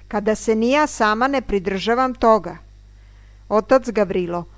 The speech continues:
Molitva može biti i kratka, ali neka bude usrdna.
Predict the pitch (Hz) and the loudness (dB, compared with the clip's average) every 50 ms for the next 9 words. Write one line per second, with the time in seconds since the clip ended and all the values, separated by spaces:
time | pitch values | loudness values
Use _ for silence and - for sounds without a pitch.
0 | - - - 196 208 220 233 262 320 - - 277 254 233 220 226 269 277 233 240 | -20 -12 -4 2 6 6 6 6 4 2 2 2 2 4 4 4 4 4 4 2
1 | 208 190 220 254 285 - - 247 233 226 220 196 - 262 240 233 247 262 - - | 0 2 0 -4 -4 -4 -4 -4 -4 -4 -6 -6 -4 0 2 4 2 2 0 -6
2 | - - 165 160 - - - - - - 196 196 202 202 208 214 208 - 226 196 | -14 -14 -14 -14 -16 -20 -20 -18 -10 -6 -4 -2 -2 0 0 -2 -2 0 -2 -2
3 | 180 208 269 247 262 262 254 269 294 277 - - 233 185 170 160 175 - | 0 0 0 6 6 6 6 6 2 0 -2 -4 -4 -4 -4 -8 -12 -14